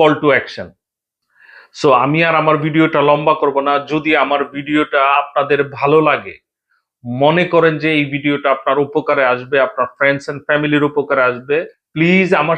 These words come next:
চ্যানেলটা সাবস্ক্রাইব করে বেল আইকনটা বাজিয়ে রাখবেন, যাতে এই স্বাস্থ্যসেবার ছোট্ট ছোট্ট টিপসগুলি সবার প্রথমে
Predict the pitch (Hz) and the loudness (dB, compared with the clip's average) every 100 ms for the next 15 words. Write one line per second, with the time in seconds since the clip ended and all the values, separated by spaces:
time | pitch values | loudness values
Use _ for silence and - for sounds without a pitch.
0 | - 160 156 156 156 - 151 - 143 131 | -2 -2 -2 -4 -4 -2 -4 -4 -4 -4
1 | - 143 147 147 135 139 143 139 147 139 | -2 0 2 2 2 2 2 -2 -4 -2
2 | 139 135 143 143 135 127 127 131 147 165 | -2 -2 0 0 0 -2 0 0 0 -4
3 | - _ _ _ 117 131 127 - 147 156 | -18 _ _ _ -6 -2 -2 -2 -2 0
4 | 170 185 185 - 165 147 - 135 - 165 | 2 0 -4 -8 -6 -4 -2 -4 -2 -4
5 | - 147 147 143 - 170 - 175 160 - | -2 0 0 -2 -4 -2 -2 -2 -4 -6
6 | 139 143 135 127 127 147 151 143 139 143 | -8 -8 -10 -8 -6 -2 0 0 0 0
7 | 131 151 156 180 214 | 0 -4 -2 -4 -4